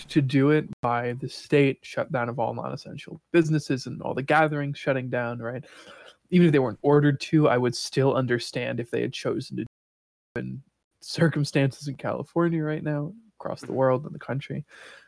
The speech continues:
Um, I also think players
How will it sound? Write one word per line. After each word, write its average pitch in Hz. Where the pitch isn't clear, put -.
Um, 123
I 165
also 185
think 147
players 143